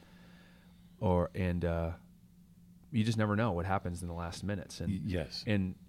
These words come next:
Speaker 1: you, I don't know if you heard this testimony, but I think of the thief on the cross, and then I think of the testimony that Kyle Mervine shared about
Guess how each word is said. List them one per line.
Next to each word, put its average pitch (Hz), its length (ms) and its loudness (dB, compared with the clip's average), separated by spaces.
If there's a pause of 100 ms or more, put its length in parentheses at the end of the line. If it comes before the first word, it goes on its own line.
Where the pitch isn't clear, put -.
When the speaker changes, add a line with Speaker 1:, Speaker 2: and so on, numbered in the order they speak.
Speaker 1:
you, 117 180 -4 (120)
I 117 40 0
don't 123 100 2
know 101 100 2
if 92 100 -2
you 107 180 4
heard 104 180 0
this 90 160 -6
testimony, 90 580 -4
but 87 220 -2 (260)
I 107 80 -2
think 107 140 2
of 98 80 -2
the 95 60 -6
thief 101 260 2
on 87 80 2
the - 60 -10
cross, 120 560 6 (280)
and 95 100 -4
then 98 80 0
I 98 60 -2
think 98 180 -8
of 90 80 -12
the 95 60 -18
testimony 95 440 -6
that 87 240 -8
Kyle 95 580 -4 (100)
Mervine 101 380 -6
shared 85 440 -12 (680)
about 87 560 4